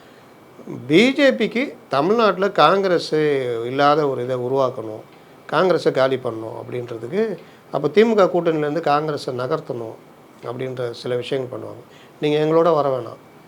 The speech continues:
வரவும் முடியாது. ஆனா காங்கிரஸை நீங்க வெளியில நகர்த்தலாமே"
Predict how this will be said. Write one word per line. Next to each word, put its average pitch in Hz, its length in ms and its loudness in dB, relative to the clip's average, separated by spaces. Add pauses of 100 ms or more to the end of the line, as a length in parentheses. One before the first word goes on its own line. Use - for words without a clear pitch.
(280)
வரவும் 143 280 0
முடியாது. 131 500 -2 (580)
ஆனா 156 100 -6
காங்கிரஸை 175 500 2
நீங்க 147 280 0
வெளியில 135 340 -2
நகர்த்தலாமே" 117 480 -8